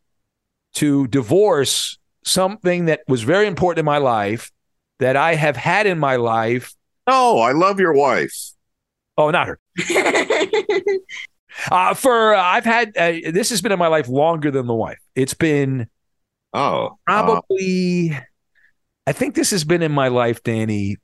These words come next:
Speaker 1: I, and I'm, I wanna be, uh, almost,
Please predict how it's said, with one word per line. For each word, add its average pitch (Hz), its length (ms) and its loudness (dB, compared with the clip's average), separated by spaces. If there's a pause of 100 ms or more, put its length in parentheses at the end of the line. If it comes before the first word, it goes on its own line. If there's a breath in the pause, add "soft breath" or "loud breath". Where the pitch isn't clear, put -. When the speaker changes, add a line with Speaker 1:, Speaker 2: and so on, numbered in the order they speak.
(120)
Speaker 1:
I, 131 180 -2
and 143 140 0
I'm, 151 180 -2
I 143 120 0
wanna 196 220 0
be, 165 540 -2 (260)
uh, - 400 -8 (100)
almost, 220 500 -2